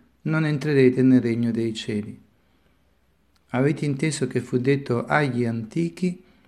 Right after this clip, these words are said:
"Non uccidere. Chi avrà ucciso sarà sottoposto a giudizio." Ma io vi dico,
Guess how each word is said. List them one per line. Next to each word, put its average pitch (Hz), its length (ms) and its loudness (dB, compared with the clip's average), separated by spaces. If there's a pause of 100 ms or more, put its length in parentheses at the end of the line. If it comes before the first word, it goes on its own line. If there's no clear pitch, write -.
(140)
"Non 139 200 2
uccidere. 107 720 -4 (240)
Chi - 140 -2
avrà 131 240 0
ucciso 151 560 -4
sarà 123 260 -4
sottoposto 127 880 -6
a 139 160 0
giudizio." 110 640 -6 (560)
Ma 135 120 2
io 170 200 4
vi 123 120 0
dico, 107 460 -4